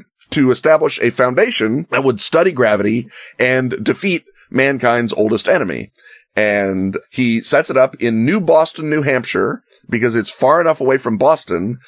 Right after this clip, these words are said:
that when the Soviets attack, uh, it won't be bombed. But in case there is a nuclear war, he makes sure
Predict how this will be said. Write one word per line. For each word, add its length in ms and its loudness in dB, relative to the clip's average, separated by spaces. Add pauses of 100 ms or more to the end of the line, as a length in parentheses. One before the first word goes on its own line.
(120)
that 120 -6
when 160 -2
the 80 -2
Soviets 580 0
attack, 460 -2 (500)
uh, 280 4
it 160 -2
won't 200 0
be 80 0
bombed. 600 -2 (480)
But 100 2
in 140 0
case 300 -2
there 160 2
is 120 2
a 60 -2
nuclear 340 0
war, 520 0 (220)
he 140 -2
makes 280 0
sure 600 0